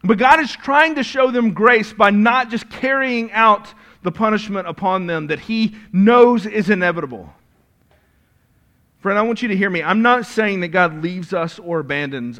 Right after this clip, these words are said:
us this morning. We have a promise that he will never do that.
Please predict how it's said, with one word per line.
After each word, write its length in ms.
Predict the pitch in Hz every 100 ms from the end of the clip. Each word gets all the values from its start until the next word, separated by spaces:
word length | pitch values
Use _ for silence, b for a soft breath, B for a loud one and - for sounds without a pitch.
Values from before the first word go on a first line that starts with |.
| -
us 280 | 117 - -
this 280 | 147 131 -
morning. 400 | 117 107 98 120
We 220 | 170 233
have 200 | 214 220
a 60 | 180
promise 500 | - 170 160 139 -
that 120 | 147
he 280 | 185 180 - b b
will 160 | 160
never 520 | 165 160 160 165 139 - b b
do 200 | 139 143
that. 340 | 113 90 -